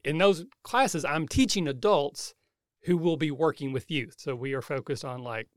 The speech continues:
educators, coaches, uh, basically anybody who will be working with kids, uh, youth. That's who our target audience is. So when you're doing the youth mental, or excuse me, the adult mental health education,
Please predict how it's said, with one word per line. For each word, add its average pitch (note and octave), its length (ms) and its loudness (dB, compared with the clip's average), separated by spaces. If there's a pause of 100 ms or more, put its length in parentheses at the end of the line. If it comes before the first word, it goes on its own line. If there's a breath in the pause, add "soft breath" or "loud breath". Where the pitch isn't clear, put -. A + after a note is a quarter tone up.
(100)
educators, B2+ 840 -4
coaches, B2 880 -8
uh, A#2+ 260 -10
basically C3+ 400 -6
anybody C3+ 500 -4
who C3+ 160 -8
will C3 200 -4
be B2+ 140 -10
working B2 460 -8
with A#2+ 200 -12
kids, A#2+ 480 -10 (400 soft breath)
uh, A2+ 160 -6
youth. B2 240 -8
That's B2+ 220 -4
who C3+ 140 -6
our A2+ 120 -6
target A#2+ 300 -8
audience C3+ 400 -4
is. A#2 200 -6 (320 loud breath)
So E3 180 0
when D#3+ 120 2
you're F#3+ 120 4
doing G3+ 260 4
the D#3 80 0
youth E3+ 380 -4 (180)
mental, C#3+ 340 -4
or C3+ 120 0
excuse C3 240 -4
me, C#3 80 -2
the B2+ 100 -2
adult G3+ 340 4
mental D#3 220 -2
health C#3 140 0
education, C3+ 640 -4